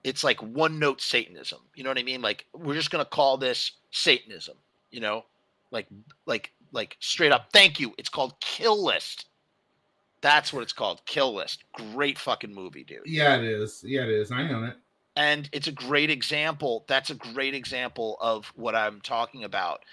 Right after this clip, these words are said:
Speaker 1: Where, and, you know, it extends to, like, vampire films as well, where, like, you have, you know, again, the way to defeat a vampire is with a cross, you know? Same thing with The Exorcist. The way you're gonna defeat Pazuzu,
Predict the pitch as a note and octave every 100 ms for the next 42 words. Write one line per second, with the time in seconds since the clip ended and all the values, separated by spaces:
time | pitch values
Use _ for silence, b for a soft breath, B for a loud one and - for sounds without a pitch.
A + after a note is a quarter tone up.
0 | B B B C#3 C#3 C3+ - E3 F3 F3+
1 | A3 F#3 - G3 B3+ - - E3 D#3+ E3
2 | D3 D#3+ D3 - G#2+ A#2 C#3 - C#3 D3
3 | D3 C#3+ C3+ C3 C3 - A2+ G#2 F2+ F2+
4 | F2+ G#2 D#3 F#3+ b b b b - C3
5 | B2+ A#2+ A2+ A2 - - G2 B2+ B2 B2+
6 | B2 A#2+ A#2+ - - - C#3 A#2+ A#2+ B2+
7 | D#3 D#3+ B2 G#2 b b _ C3+ A#2+ C#3
8 | C#3 C3+ - C3+ B2+ C3+ C3 C#3+ A2 G#2+
9 | G#2 A2+ A#2 - A#2+ D2+ - - - -
10 | _ A2 G2 F2+ G2+ B B B - D#3
11 | D3 D#3 C#3+ D3+ D3 - - - - A#2
12 | C3 C3+ C3+ C3 B2+ - B2+ B2+ - A2+
13 | B2+ D#3+ F3 B2+ G2 F2 F2+